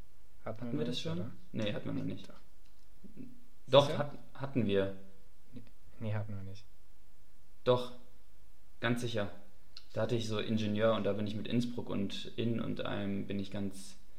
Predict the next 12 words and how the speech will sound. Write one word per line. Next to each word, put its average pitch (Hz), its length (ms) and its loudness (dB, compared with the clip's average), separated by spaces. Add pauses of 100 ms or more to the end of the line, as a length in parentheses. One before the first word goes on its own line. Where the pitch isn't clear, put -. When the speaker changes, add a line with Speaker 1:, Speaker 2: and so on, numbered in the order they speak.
(180)
Speaker 1:
Ah 127 40 -2 (120)
ja, 104 180 0
okay, 101 180 -4
okay, 101 80 -2
Speaker 2:
fix 107 240 0
Speaker 1:
okay. - 100 0
Speaker 2:
gewesen. 104 300 0
Speaker 1:
Okay, 104 180 -2
dann 113 140 -2
sag 117 160 -2
nochmal. 107 240 0 (1080)
Speaker 2:
Äh, 95 420 2